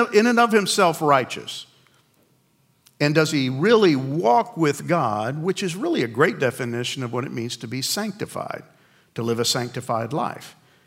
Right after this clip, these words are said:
Is that true? And is he true, truly morally blameless? Well, we, we know that he's not truly morally blameless in every area of his life, because if you read the rest of his life, he goes on to do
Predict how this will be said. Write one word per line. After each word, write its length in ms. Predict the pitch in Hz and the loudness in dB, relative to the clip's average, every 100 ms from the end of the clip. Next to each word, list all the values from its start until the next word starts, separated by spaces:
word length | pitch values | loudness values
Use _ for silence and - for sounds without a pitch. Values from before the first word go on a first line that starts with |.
| _ _ _ _ _ _ _ | _ _ _ _ _ _ _
Is 240 | 147 175 151 | 0 2 4
that 320 | 175 165 - | 4 2 -4
true? 460 | - 175 110 90 - | -2 0 0 -4 -4
And 140 | 139 | -2
is 120 | 135 | -2
he 160 | 135 123 | -2 -4
true, 640 | - 220 165 131 131 143 139 - | -4 -2 0 0 -2 -4 -10 -14
truly 320 | - 202 147 131 | 0 2 2 0
morally 400 | 147 139 123 113 | 0 0 0 -2
blameless? 680 | 120 120 101 - - - - _ _ _ _ _ _ _ _ _ _ | -2 -4 -6 -10 -14 -16 -20 _ _ _ _ _ _ _ _ _ _
Well, 100 | 120 | -2
we, 240 | 139 156 113 | 0 -2 -4
we 240 | 151 190 | -2 0
know 540 | 190 240 285 208 120 - - - - | 2 4 4 2 -2 -8 -20 -20 -2
that 160 | 151 143 | 0 2
he's 140 | 123 | 4
not 320 | 170 117 - - - - | 4 2 -4 -20 -18 -2
truly 320 | 202 185 127 | 2 4 4
morally 380 | 131 143 120 107 | 2 0 0 -2
blameless 500 | 127 139 117 107 - | 0 0 0 -2 -2
in 140 | 135 165 | -2 2
every 320 | 160 135 127 | 2 2 0
area 200 | 131 117 | 0 0
of 80 | 104 | -2
his 180 | 98 127 | -4 -2
life, 400 | 107 98 139 - | -2 -2 -8 -8
because 400 | 117 120 107 113 | -8 -6 -6 -8
if 100 | 107 | -8
you 80 | 117 | -4
read 160 | 120 | -4
the 80 | 107 | -2
rest 240 | 135 180 139 | 0 0 -2
of 80 | |
his 140 | 113 104 | -8 -4
life, 240 | 98 123 | -6 -4
he 100 | 135 | -6
goes 200 | 110 107 | -6 -4
on 180 | 113 113 | -4 -4
to 60 | 113 | -6
do 240 | 101 | -6